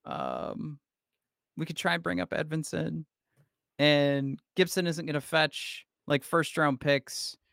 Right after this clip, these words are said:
and tons of prospects. So let's, let's talk to Pat, see if we can do something reasonable here. We have to have that conversation with Pat where it's like, "Oh, come on, man. It's fucking goaltending.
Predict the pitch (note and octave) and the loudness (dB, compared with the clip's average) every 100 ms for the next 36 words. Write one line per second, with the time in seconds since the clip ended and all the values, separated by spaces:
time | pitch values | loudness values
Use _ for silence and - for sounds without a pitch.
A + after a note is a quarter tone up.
0 | _ _ _ _ _ - C3+ C3 C3 B2+ | _ _ _ _ _ 2 4 4 2 2
1 | D3 C3 A#2+ C3 B2 - - - - C3 | 2 2 4 4 4 0 -6 -8 -2 2
2 | B2+ C#3 - - D3 - - D#3+ - - | 2 0 -4 -6 -6 -4 2 2 0 2
3 | E3 D#3 D#3 - _ _ _ _ _ _ | 6 8 6 2 _ _ _ _ _ _
4 | - D#3+ E3+ E3 D#3 D#3 D#3+ C#3+ D3 C#3+ | 0 2 2 0 0 0 -2 2 2 2
5 | D#3 C#3+ D3 C#3+ D3 C#3+ C#3+ C3+ _ _ | 0 0 0 2 2 2 -2 -8 _ _
6 | _ _ _ - D3 D#3 D#3+ D#3+ D#3+ D#3+ | _ _ _ 4 4 8 6 6 4 6
7 | D3 D3 D3+ C#3+ D3+ C3+ D3 C#3 B2+ B2 | 2 2 2 0 0 0 4 6 4 0
8 | - B2 - - D3 D3 D#3 C3+ C3 B2+ | 0 0 -2 -6 -6 -4 -2 0 0 -2
9 | A#2+ _ _ _ _ _ _ _ _ _ | -4 _ _ _ _ _ _ _ _ _
10 | _ - - - _ _ _ F3+ F3+ C#3+ | _ -14 -14 -14 _ _ _ -12 -6 -4
11 | D3 D#3 C3 G#2 F#2+ | -2 -2 0 -2 -4